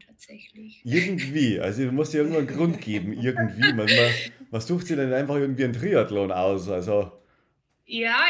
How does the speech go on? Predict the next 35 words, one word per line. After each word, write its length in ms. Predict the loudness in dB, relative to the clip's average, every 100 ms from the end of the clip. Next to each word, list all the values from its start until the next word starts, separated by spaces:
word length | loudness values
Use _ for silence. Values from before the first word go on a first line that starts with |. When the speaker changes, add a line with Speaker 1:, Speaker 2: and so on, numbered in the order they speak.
| 0
Speaker 1:
ich 100 | -2
weiß 240 | -2 0
auch 260 | -2 -2 -2
nicht. 340 | -6 -6 -4
Also, 260 | -4 -4 -10 -10 -10 -12 -18 _ _ _ _ _
ich 160 | -10 -6
hab 180 | -6 -4
dann 140 | -6
schon 240 | -4 -6
überlegt, 580 | -6 -4 -2 -2 -2 -4
okay, 440 | -16 -12 -8 -6 -6
wieder 240 | -6 -8
zurück 360 | -10 -12 -14 -14
zum 160 | -16
Fußball 540 | -14 -14 -12 -12 -14 -14
zu 200 | -16 -12
gehen, 360 | -6 -6 -6
aber 520 | -10 -10 -10 -10 -12 -20 _ _ _ _ _ _ _
ich 240 | -16 -14 -10
wollte 240 | -8 -2
einfach 300 | -4 -4 -8
mal 160 | -10 -10
was 160 | -14
für 140 | -12 -10
mich, 440 | -10 -10 -14 _ _ _
also 340 | -14 -12 -12 -10
wo 100 | -10
ich 140 | -8
Speaker 2:
Mhm. 40 | -8
Speaker 1:
wirklich 500 | -8 -8 -10 -12 _ _ _ -6
ich 420 | -6 -4 -10 -12
und 320 | -14 -14 -12
meine 240 | -10 -8
Leistung 680 | -6 -2 -2 -2 -6 -10 -10
und 300 | -10 -12 -14